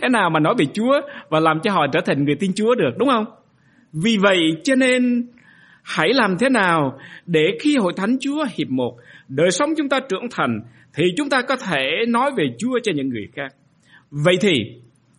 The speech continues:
để đến điều mà tôi chia sẻ với quý vị buổi sáng hôm nay, vậy thì vì sao hội thánh phải hiệp một hoặc là hội thánh hiệp một để làm gì? Điều thứ nhất tôi chia sẻ với quý vị đó là hội thánh hiệp một là để gánh vác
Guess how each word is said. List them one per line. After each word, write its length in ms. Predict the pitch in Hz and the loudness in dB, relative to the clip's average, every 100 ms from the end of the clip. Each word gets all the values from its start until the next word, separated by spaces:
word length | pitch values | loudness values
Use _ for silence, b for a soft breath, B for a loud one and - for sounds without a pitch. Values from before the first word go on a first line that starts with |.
| _ | _
để 160 | 143 208 | 2 2
đến 100 | 247 | 4
điều 140 | 202 175 | 4 4
mà 60 | 180 | 4
tôi 100 | 226 | 2
chia 100 | 254 214 | 2 0
sẻ 60 | 190 | 0
với 60 | 240 | 2
quý 100 | 320 | 2
vị 60 | 180 | 2
buổi 120 | 156 | 2
sáng 200 | 302 302 | 2 2
hôm 120 | 269 | 4
nay, 140 | 240 233 | 4 2
vậy 100 | 175 170 | 2 0
thì 60 | 170 156 | 0 2
vì 100 | 175 | 2
sao 520 | - - 285 262 196 156 | 2 0 2 2 2 2
hội 100 | 139 | 0
thánh 100 | 240 | 0
phải 80 | 196 | -2
hiệp 100 | 156 | -2
một 240 | 139 139 123 B B B | 0 -2 -2 B B B
hoặc 160 | 156 151 | -2 2
là 120 | 156 | 2
hội 200 | 131 139 127 | 2 -2 -4
thánh 140 | 175 | -2
hiệp 140 | 240 135 | 0 2
một 180 | 123 113 123 | 0 -2 -2
để 100 | 131 - | 0 0
làm 200 | 165 104 | -2 -2
gì? 200 | 101 90 - _ _ _ _ _ _ - B B B B B B - | -6 -8 -10 _ _ _ _ _ _ -20 B B B B B B 0
Điều 120 | 160 | 4
thứ 60 | 254 | 4
nhất 120 | 302 320 | 2 2
tôi 100 | 262 | 0
chia 140 | 254 | 2
sẻ 200 | 214 165 170 | 4 4 4
với 80 | |
quý 160 | 254 285 175 | 2 2 4
vị 220 | 165 147 | 4 4
đó 100 | 208 - - | 2 0 -2
là 300 | 160 151 139 | 0 2 2
hội 180 | 139 135 | 0 0
thánh 200 | 240 294 | 0 0
hiệp 240 | 247 185 135 | 2 2 2
một 320 | 143 135 - - _ _ _ _ _ _ _ _ - | 0 0 -2 -10 _ _ _ _ _ _ _ _ -4
là 240 | 151 160 143 | 0 0 2
để 120 | 151 156 175 - | 2 2 0 -2
gánh 160 | 262 320 269 | 0 0 0
vác 220 | 277 330 | -2 -2